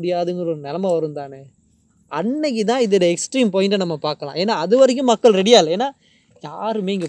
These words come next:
போராட்டத்துக்கு, ஏன்னா நம்ம நாடு already ஒரு போரை பார்த்த நாடுங்கிற போது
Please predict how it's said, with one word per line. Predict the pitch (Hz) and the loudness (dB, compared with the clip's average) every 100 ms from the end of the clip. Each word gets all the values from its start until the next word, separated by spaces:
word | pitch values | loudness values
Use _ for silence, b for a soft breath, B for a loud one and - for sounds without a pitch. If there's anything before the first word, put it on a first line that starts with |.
| - | -6
போராட்டத்துக்கு, | 160 175 180 175 | -4 -4 -4 -8
ஏன்னா | 180 | -8
நம்ம | 151 160 | -8 -8
நாடு | 170 170 165 | -8 -6 -4
already | 175 208 202 | -4 -4 -4
ஒரு | 175 151 | -4 -4
போரை | 160 196 170 | -6 -4 -4
பார்த்த | 151 143 | -8 -10
நாடுங்கிற | 143 170 165 147 143 143 139 | -4 0 0 -4 -10 -14 -8
போது | 147 143 151 247 | -4 -2 -2 -4